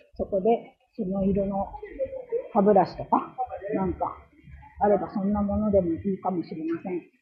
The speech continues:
あ、そんなものでいいです。はい。そう、あの、今日買うことが大事なんです。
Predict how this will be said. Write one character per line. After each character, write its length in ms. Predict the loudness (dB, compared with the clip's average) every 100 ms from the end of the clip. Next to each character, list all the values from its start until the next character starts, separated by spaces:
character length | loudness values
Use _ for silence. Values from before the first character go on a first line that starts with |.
| _ -20 _ _ -8
あ、 80 | 2
そ 80 | 4
ん 80 |
な 80 | 8
も 120 | 8 8
の 120 | 8
で 140 | 6
い 60 | 4
い 40 |
で 80 | 0
す。 80 | -2 -10 _ _ _ -2
は 80 | 0
い。 100 | 0 -6 _ _ _ -20 -20 _ _ _ _ -12 -12 -12 -20 -20 -20 -20 _ -12 -12 _ _ _ _ _ _ _ _ _ -12 -8 -8 -10 -12 -2
そ 100 | 4
う、 200 | 4 4 6
あ 140 | 6
の、 200 | 6 2
今 340 | 8 10 10
日 40 | 10
買 140 | 8
う 80 | 10
こ 120 | 6
と 120 | 8
が 120 | 8 10
大 200 | 8 6
事 80 |
な 140 | 2 -2
ん 80 | -4
で 120 |
す。 60 | -2